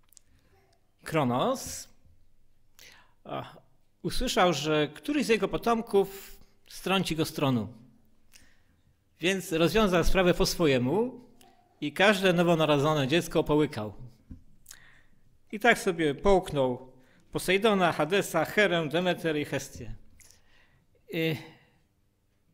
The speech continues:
to było rodzeństwo Zeusa. I Zeus tak myślał, co tu zrobić. I kiedy Kronos zjadł pewną zupkę z jakimiś ziołaka-,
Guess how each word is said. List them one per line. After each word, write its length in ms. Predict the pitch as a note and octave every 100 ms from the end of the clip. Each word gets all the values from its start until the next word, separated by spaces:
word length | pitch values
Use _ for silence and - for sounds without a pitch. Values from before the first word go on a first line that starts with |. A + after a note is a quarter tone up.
| _ _ _ _ _ - _ _ _ _ _ _
to 120 | - E3
było 160 | D#3+
rodzeństwo 560 | C#3 C#3 C#3+ - - A2
Zeusa. 500 | B2 B2 A#2+ A2+ A2+
I 60 |
Zeus 360 | A#2 D#3+ E3+ E3
tak 180 | D3+ C3
myślał, 280 | D#3 - C#3
co 160 | D3+
tu 140 | C#3+ C#3
zrobić. 500 | C#3 A#2+ A2 - B2+
I 140 | A#2 - _ _ _ _ _ _ C4 _ _ _ _ _ _ -
kiedy 260 | - C3+ C#3
Kronos 360 | F3 F3+ D#3+
zjadł 400 | B2+ C#3 F#3 E3
pewną 300 | - D3 C#3
zupkę 520 | B2 D#3 G#3 D3+ C3+ B2
z 160 | -
jakimiś 540 | B2+ - C3 A#2+ A#2 - - - -
ziołaka-, 460 | C3+ D#3 D3 D#3+